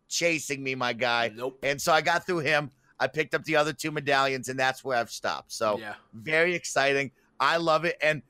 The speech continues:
Speaker 1: similar to your friends out on community game night, it's on my mind. I wanna continue playing.
Speaker 2: Yeah, yeah. Um,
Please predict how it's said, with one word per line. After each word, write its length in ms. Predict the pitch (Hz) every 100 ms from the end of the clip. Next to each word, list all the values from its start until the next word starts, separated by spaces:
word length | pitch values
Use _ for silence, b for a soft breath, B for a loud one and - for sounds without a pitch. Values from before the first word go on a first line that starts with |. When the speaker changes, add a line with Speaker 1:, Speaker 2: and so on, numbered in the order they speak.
| b b -
Speaker 1:
similar 460 | - 170 175 190 180
to 280 | 175 160 151
your 160 | 160
friends 460 | 143 170 180 170 139 -
out 180 | 143 151
on 120 | 143
community 360 | 135 151 147 135
game 200 | 147 147
night, 200 | 127 - b b -
it's 200 | 175 -
on 300 | 170 175 170
my 180 | 156 151
mind. 400 | 147 139 131 - -
I 140 | 131
wanna 260 | 131 131 131
continue 480 | - 120 - 117 110
playing. 320 | - 101 82
Speaker 2:
Yeah, 160 | 104 101 - _
yeah. 680 | 123 131 127 113 113 135 139
Um, 260 | 135 131